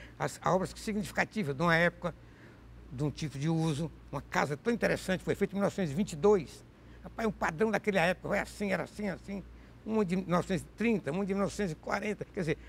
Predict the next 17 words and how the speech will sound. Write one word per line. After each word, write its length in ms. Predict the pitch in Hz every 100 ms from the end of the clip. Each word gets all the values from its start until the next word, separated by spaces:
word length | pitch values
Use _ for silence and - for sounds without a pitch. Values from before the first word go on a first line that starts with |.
| -
algumas 400 | 185 240 185 -
obras 320 | - 220 180 -
que 80 |
são 220 | 160 220 196
significativas 880 | 233 214 202 - 147 - 220 151 - - - - - -
daquela 380 | 160 208 220
sua, 320 | - 208 196 190 -
é, 160 | 143 -
é, 120 | 131
do 120 | 117
seu, 160 | - -
do 140 | 123
seu 200 | - 175
uso, 300 | 190 247 175
a 40 | 147
sua 200 | - -
função 480 | 190 170 196 233